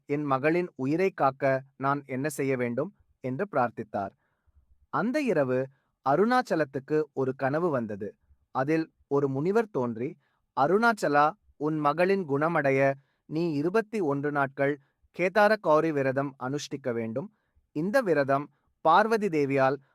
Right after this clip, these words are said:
பரமேஸ்வரரை அடைய அனுஷ்டிக்கப்பட்டது. நீயும் அதை பின்பற்றினால் உன் மகளுக்கு நலம் கிட்டும்" என்று கூறினார். கடிலா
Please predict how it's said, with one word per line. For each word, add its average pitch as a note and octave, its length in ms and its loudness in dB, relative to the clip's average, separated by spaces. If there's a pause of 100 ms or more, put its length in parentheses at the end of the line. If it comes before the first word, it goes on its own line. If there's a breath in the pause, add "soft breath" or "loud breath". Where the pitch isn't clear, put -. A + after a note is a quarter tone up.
(180)
பரமேஸ்வரரை D#3+ 840 0
அடைய D3+ 440 0
அனுஷ்டிக்கப்பட்டது. C3 920 -8 (340)
நீயும் G3+ 540 -2
அதை C#3 320 -2
பின்பற்றினால் B2 720 -6 (300)
உன் E3 220 -4
மகளுக்கு F3+ 520 0
நலம் C3+ 280 -2
கிட்டும்" A2 380 -10 (120)
என்று B2 240 -6
கூறினார். G2 460 -10 (720)
கடிலா F3 440 4